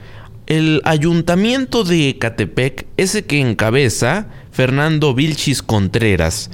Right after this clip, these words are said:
adeuda sesenta y siete millones de pesos a la Comisión Federal de Electricidad.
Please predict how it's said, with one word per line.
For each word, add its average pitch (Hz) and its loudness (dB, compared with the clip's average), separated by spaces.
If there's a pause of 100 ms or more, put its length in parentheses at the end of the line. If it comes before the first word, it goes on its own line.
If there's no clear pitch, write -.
(340)
adeuda 226 0 (200)
sesenta 165 0
y 160 0
siete 220 0
millones 180 0
de 135 0
pesos 175 -2
a 139 2
la 117 -2
Comisión 123 0
Federal 131 0
de 135 2
Electricidad. 127 0